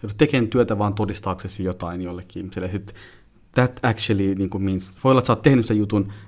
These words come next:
niin sit ihminen on silleen, "No, voitko vitsi tehdä jonkun jutun siitä, joka todistaa sen, että se on niinku tehty juuri niin kuin on." Sä joudut siihen käyttämään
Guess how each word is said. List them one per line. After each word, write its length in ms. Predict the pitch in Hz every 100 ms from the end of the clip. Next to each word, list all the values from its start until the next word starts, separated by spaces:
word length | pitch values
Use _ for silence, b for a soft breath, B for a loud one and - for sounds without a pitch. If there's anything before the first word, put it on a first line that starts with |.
| B
niin 120 | 104
sit 120 | 92 110
ihminen 260 | 101 98
on 120 | 92
silleen, 280 | 92 95 92
"No, 200 | 98 92 - - b b b b b -
voitko 340 | 101 101 98
vitsi 440 | 92 92 98 87 - - - -
tehdä 220 | 90 87
jonkun 380 | 90 87 92 90
jutun 260 | 92 92
siitä, 240 | - 95 80
joka 160 | 92
todistaa 440 | - 92 95 - 82
sen, 180 | 87
että 140 | 85 -
se 80 | 78
on 120 | 80
niinku 220 | 82 92 -
tehty 300 | 85 - 90
juuri 220 | 85 80
niin 200 | 80 80
kuin 120 | 80 82
on." 80 |
Sä 120 | - 104
joudut 200 | 104 -
siihen 300 | 196 120 -
käyttämään 380 | 78 - -